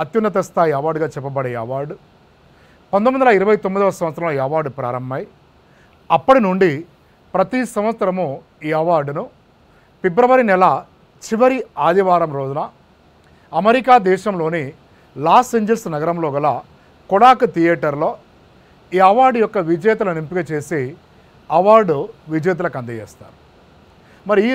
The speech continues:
రకంగా ఇవ్వబడే ఈ అవార్డు పంతొమ్మిది వందల ఇరవై తొమ్మిదవ సంవత్సరం నుంచి మొదలుకొని రెండు వేల ఇరవైవ అవార్డులు, అంటే రెండు వేల ఇరవై ఒకటిలో ఇస్తారు, ఇరవైవ సంవత్సరానికి గాను. ఈ రెండు వేల ఇరవైవ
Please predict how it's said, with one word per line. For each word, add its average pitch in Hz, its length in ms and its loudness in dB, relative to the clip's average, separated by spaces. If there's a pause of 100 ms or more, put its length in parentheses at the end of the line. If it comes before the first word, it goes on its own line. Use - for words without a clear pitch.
రకంగా 254 400 0
ఇవ్వబడే 196 360 -2
ఈ 139 100 -2
అవార్డు 156 280 -2 (680)
పంతొమ్మిది 247 340 0
వందల 247 260 0
ఇరవై 202 180 0 (100)
తొమ్మిదవ 190 400 -2
సంవత్సరం 165 400 -6
నుంచి 131 240 -10
మొదలుకొని 143 420 -8 (880)
రెండు 220 240 0
వేల 247 220 6 (1160)
ఇరవైవ 226 420 6 (140)
అవార్డులు, 143 440 -2
అంటే 175 180 -8
రెండు 190 180 -2
వేల 175 180 0
ఇరవై 175 200 -2
ఒకటిలో 160 280 -6 (280)
ఇస్తారు, 165 340 -4
ఇరవైవ 165 360 -2
సంవత్సరానికి 135 460 -12
గాను. 139 180 -12 (800)
ఈ - 20 0 (100)
రెండు 233 240 2
వేల 254 200 4 (640)
ఇరవైవ 233 360 2